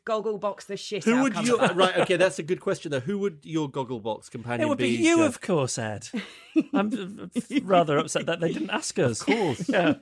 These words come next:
Speaker 2: I think we'd have to be us together. What would we choose to watch? Blue Planet two?
Speaker 3: Yeah, although Ed considers the Blue Planet, uh, or Attenborough
Speaker 2: Yeah.
Speaker 3: specifically, our nemesis because they
Speaker 2: Definitely.
Speaker 3: keep beating us in the iTunes
Speaker 2: Def-,
Speaker 3: chart.
Speaker 2: definitely.
Speaker 3: <laughs> Yeah.
Speaker 2: Uh, what else would you choose?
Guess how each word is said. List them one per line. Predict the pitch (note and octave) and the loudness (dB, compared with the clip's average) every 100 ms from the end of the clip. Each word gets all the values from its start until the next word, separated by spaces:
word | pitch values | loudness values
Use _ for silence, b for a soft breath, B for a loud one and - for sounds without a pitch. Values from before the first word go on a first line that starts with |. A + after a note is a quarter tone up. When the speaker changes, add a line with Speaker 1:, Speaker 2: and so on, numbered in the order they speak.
| C4+ - | -4 -4
Speaker 2:
I | |
think | B2 C#3 | -2 0
we'd | A#2 | 2
have | A#2 | 0
to | - | -2
be | A2+ | -2
us | G#2 - | -2 -4
together. | G#2+ G#2+ A2+ | -6 -4 0
What | D#3+ | 2
would | F3+ | 2
we | D#3 | 0
choose | D3+ D3+ C3 | -2 -4 -4
to | C3+ | -4
watch? | C3 B2 - - | -4 -4 -8 -6
Blue | C#3+ C3+ | 0 0
Planet | D3+ C#3+ C#3 - | 2 0 0 -6
two? | D3+ D#3+ F#3 _ b b | -6 -6 -8 _ b b
Speaker 3:
Yeah, | - C#3 D#3 | 0 2 4
although | C#3 C3+ | 4 4
Ed | C3+ C#3 C#3+ - | 2 4 2 2
considers | C3+ - B2+ A#2+ - | -6 -4 -4 -4 -6
the | |
Blue | G#2+ B2 | -4 -2
Planet, | A#2 B2+ A#2 A2 D3+ | 0 -2 0 -2 -4
uh, | F3 B2+ | -4 -2
or | C#3 | -2
Attenborough | D3 C#3 B2+ A#2 | -2 -4 -4 -4
Speaker 2:
Yeah. | C#3 C#3 | 0 2
Speaker 3:
specifically, | B2+ D#3 C3+ A#2+ | 2 0 -2 0
our | B2 B2 | 0 2
nemesis | C#3+ C#3+ C3+ B2 | 4 4 2 -2
because | - B2+ A#2+ | -2 -2 0
they | A2 | 0
Speaker 2:
Definitely. | G2 C#3 | -2 0
Speaker 3:
keep | |
beating | D3 D3+ D#3 B2 | 0 0 0 -2
us | A#2 | -2
in | A#2+ | -2
the | B2+ | -2
iTunes | C3+ C#3+ C3 - | -2 -4 -8 -4
Speaker 2:
Def-, | B2+ A#2+ | -2 0
Speaker 3:
chart. | C3 - | 0 0
Speaker 2:
definitely. | B2+ A2+ - A2+ A2 G2+ - | 2 2 2 2 2 -2 -4
Speaker 3:
<laughs> | |
Yeah. | - - C3+ | -10 -10 -6
Speaker 2:
Uh, | - C#3 C3+ A#2+ - B2 | 0 2 2 -2 -8 0
what | D#3 | 4
else | D3+ D#3 | 4 0
would | B2 | -6
you | A#2 | -10
choose? | G#2+ A#2+ G#2 G2 - | -10 -6 -4 -6 -10